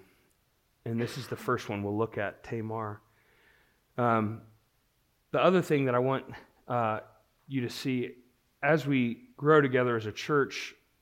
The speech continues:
I wanna help you to be able to, um, understand what's going on in the scriptures. I want you to be a nuanced Christian.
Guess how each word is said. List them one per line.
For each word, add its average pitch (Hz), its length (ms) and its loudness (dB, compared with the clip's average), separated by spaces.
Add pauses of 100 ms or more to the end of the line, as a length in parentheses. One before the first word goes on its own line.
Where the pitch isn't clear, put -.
(400)
I 139 40 -2
wanna 123 180 0
help 127 220 0
you 135 120 -2
to 117 100 -8
be 123 180 0
able 120 200 0
to, 110 340 -4 (500)
um, 104 460 0 (140)
understand 135 520 0
what's 127 160 -4
going 127 240 0
on 131 120 0
in 127 60 0
the 117 60 -2
scriptures. 123 500 -2
I 127 40 -2
want 127 220 -2
you 123 60 -12
to 120 60 -6
be 117 100 -2
a 107 60 -4
nuanced 120 760 -2
Christian. 123 520 -10